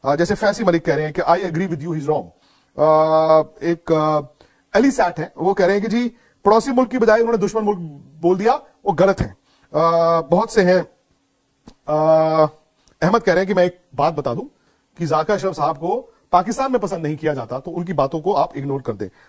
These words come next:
So, मुनीब इकबाल कह रहे हैं, "Love and peace।" अ, तारिक खान कह रहे हैं, "जी, agreed।" अ, अब्दुल राफे हैं, वो कह रहे हैं, "Thank you, India,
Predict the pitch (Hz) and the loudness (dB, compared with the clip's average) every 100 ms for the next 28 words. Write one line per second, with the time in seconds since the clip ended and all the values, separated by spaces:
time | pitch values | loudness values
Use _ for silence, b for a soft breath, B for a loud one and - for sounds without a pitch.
0 | b - 190 190 190 190 190 190 190 170 | b -2 2 4 6 4 4 4 2 0
1 | 180 240 202 165 170 175 170 151 147 160 | 2 2 2 2 2 2 -2 2 0 0
2 | 139 156 151 - _ _ _ _ 139 143 | -4 -6 -6 -10 _ _ _ _ -2 0
3 | - 202 - 175 170 165 165 156 180 143 | 2 0 0 -2 0 0 0 0 -4 -2
4 | 139 185 139 - _ _ _ _ - 156 | 0 -2 -4 -16 _ _ _ _ -2 2
5 | 165 165 165 - 202 185 339 185 202 151 | 6 6 4 0 2 2 2 0 -2 -8
6 | 175 - - 151 175 170 151 180 175 190 | -10 -14 -20 -4 -2 0 0 0 0 -4
7 | 196 254 190 190 196 | -2 -6 -2 2 0